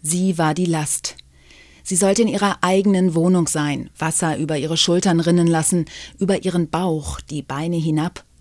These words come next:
und es war immer noch warm. Sie konnte sich waschen wie jeden Morgen. Sie roch das Shampoo, sie seifte sich ein, wickelte sich in ein großes Handtuch und legte sich in ihr Bett oder ging hinaus in den Tag,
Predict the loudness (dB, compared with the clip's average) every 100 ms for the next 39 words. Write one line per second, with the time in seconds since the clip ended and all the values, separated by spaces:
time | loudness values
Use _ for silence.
0 | _ _ -4 -2 -2 -2 -2 0 2 0
1 | -2 -2 -2 -2 -6 -12 _ _ _ _
2 | _ -8 -4 -4 -4 -6 -2 -2 0 -2
3 | -2 -4 -8 -4 0 2 2 2 2 0
4 | -2 -6 -20 -20 -16 -4 0 0 0 0
5 | 0 2 2 0 -2 -4 -4 -6 -4 -6
6 | -6 -6 -6 -6 -2 2 0 0 -8 -18
7 | 0 0 2 2 2 0 -2 -2 -4 -2
8 | -2 -2 -2 -2 -2 0 -4 -2 -4 -2
9 | -4 -4 -4 -4 -4 -4 -4 -2 -4 -4
10 | -6 -6 -4 -2 2 2 2 2 0 -2
11 | -2 -2 -2 -2 -2 -2 -6